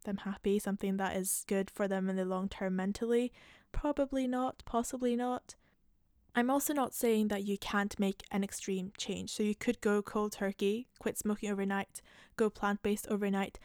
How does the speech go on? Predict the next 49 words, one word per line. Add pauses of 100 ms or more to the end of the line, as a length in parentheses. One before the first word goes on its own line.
(220)
But
again,
it
needs
to
be
something
that
you
can
see
yourself
doing
in
the
long
term
that
is
safe (100)
and
that
is
enjoyable. (240)
And
you
need
to
be
mindful (240)
of
how (180)
you're
feeling
as
you
go
through
your
change. (960)
So
that
is
on
a
personal
level. (360)
As
a